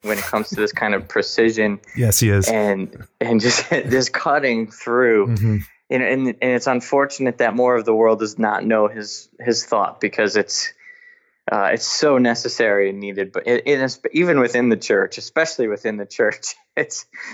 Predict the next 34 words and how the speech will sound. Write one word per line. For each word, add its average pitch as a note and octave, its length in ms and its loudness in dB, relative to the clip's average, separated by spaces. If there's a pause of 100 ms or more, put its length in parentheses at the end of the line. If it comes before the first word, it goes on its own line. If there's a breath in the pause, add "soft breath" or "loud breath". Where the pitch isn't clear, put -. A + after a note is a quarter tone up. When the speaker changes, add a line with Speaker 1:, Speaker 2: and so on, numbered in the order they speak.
(280 loud breath)
Speaker 1:
it's C3 280 -2
within B2+ 340 0
those A#2+ 240 4
who A#2 120 0
teach A#2 360 -2
and, G#2 300 0
and, G2+ 320 2
uh, G2+ 180 4
practice A2 520 0
within G2+ 260 0
the G2+ 80 -6
church. G#2 320 0
I G#2 80 2
think G#2+ 240 -2
it, - 200 -4 (280)
uh, - 80 0
there's A2 260 2
a A2 60 4
lot, G#2+ 340 2
a G#2+ 80 -4
lot A2 220 2
of G#2+ 80 -2
people A#2+ 260 -2
could A#2 220 -4
probably A2+ 340 2
use A2 160 0
a - 20 2
little A2 120 4
bit A2+ 160 -4
more G#2+ 180 0
Pope G#2+ 240 0
Benedict G#2+ 480 0
in G#2+ 120 -4
their, A2 140 -4